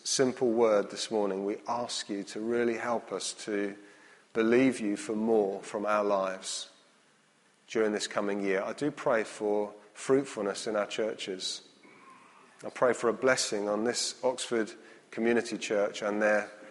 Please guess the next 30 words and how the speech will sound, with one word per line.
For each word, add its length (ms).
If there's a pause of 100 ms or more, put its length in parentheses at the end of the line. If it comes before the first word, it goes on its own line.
(120)
related 500
churches 560
through 140
the 80
county. 460
I 60
pray 240
you'll 120
be 260
with 200
them 160
and 200
bless 340
them 240 (520)
and 200
prosper 500
them, 220
progress 720
them, 240 (1080)
grow 280
them. 260
We 120
ask 380
for 160
that. 220 (1000)
Father, 260
we 80
pray 240
for 180
Emmanuel. 440